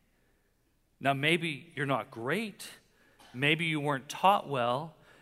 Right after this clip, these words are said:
Maybe your high school teachers sucked as art teachers, right? <laughs>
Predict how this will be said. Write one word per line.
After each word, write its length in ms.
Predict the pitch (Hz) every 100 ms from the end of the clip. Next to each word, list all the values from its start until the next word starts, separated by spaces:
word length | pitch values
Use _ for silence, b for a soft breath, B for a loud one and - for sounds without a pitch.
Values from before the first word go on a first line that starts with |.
| b
Maybe 360 | 123 165 165
your 140 | 151 135
high 200 | 147 160
school 320 | 156 165 143
teachers 480 | - 151 - 127 - _ _
sucked 540 | - - 147 190 -
as 160 | 120 113
art 260 | 151 196
teachers, 560 | - 131 - 156 185 - B B B B - -
right? 380 | 127 139 226
<laughs> 60 | 240